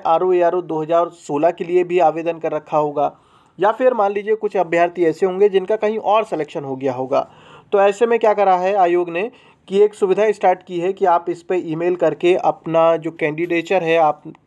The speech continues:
आपने जो भरा है फॉर्म, उसे निरस्त करवा सकते हैं कि आप, मुझे इस नौकरी की आवश्यकता नहीं है। अब मान लीजिए कोई पीसीएस बन गया, पीसीएस अफसर, वो आरओ एआरओ क्यों बनना चाहेगा? तो ये सुविधा स्टार्ट की है। इससे ये होगा कि जो आरओ एआरओ के जो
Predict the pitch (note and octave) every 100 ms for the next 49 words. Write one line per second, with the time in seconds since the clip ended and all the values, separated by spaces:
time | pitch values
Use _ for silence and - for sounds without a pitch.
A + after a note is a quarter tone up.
0 | - D3 D3 E3 D#3+ C#3+ D#3+ E3+ D#3 E3
1 | A3+ - _ _ E3+ C4 A3+ F3+ G3 -
2 | - C3+ C3 - C3 - D#3 F3+ B3 -
3 | _ - F#3 F3 E3+ F3+ F3+ D#3+ D3+ F3
4 | E3+ D#3 D3+ D3+ - E3+ E3 D#3+ D#3+ G3
5 | G3 G#3 A3 A3+ A#3 A3+ A3+ G#3+ A#3 A3
6 | A3 A3 F3 E3 F3 F3+ E3+ D#3+ - F#3+
7 | F#3+ - _ E3 F#3+ G3+ A3 G#3+ G3+ A#3
8 | B3 C4 F3 D3 C#3 C3+ C#3 C#3 C3 -
9 | _ _ - F#3+ A#3 A3+ G#3 G#3+ G#3 G#3
10 | G3 - F#3+ G#3 G#3 - G3+ G3 F3+ F3
11 | F#3+ F#3+ F#3 F#3+ F3+ D#3+ F3 F3 E3 E3+
12 | E3+ E3+ E3+ E3+ E3